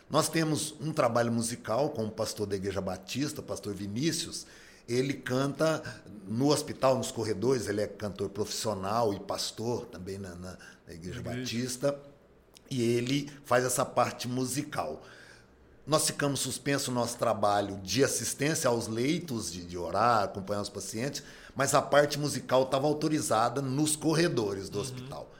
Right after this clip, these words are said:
Speaker 1: Agora, há pouco tempo agora, a questão complicou novamente, a situação deu uma agravada, a comissão de covid do hospital
Speaker 2: Sugeriu
Speaker 1: suspendeu,
Speaker 2: suspender.
Speaker 1: parou a música também, mas eu continuo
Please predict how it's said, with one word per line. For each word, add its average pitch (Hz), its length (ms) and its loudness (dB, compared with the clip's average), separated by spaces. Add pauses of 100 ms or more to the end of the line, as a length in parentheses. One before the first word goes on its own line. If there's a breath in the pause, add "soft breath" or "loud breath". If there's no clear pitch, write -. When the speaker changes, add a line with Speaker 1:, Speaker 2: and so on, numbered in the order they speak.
(220 loud breath)
Speaker 1:
Agora, 113 680 4 (340)
há - 40 -20 (100)
pouco 113 180 -4
tempo 104 320 -4
agora, 101 280 2
a 107 40 -4
questão 95 560 -6
complicou 98 680 -4
novamente, 95 600 -6
a - 40 -8
situação 95 380 -10
deu 95 180 -2
uma 101 160 -4
agravada, 95 760 -4 (320 loud breath)
a 98 60 -10
comissão 117 420 -2
de 110 100 -8
covid 101 460 -6
do 98 140 -6
hospital 104 840 -2 (180 loud breath)
Speaker 2:
Sugeriu 120 300 -6 (300)
Speaker 1:
suspendeu, 107 300 0
Speaker 2:
suspender. 120 340 -2 (120)
Speaker 1:
parou 113 300 6
a 139 60 8
música 131 580 0
também, 117 340 -2
mas 117 380 2
eu 127 240 4
continuo 131 1040 -2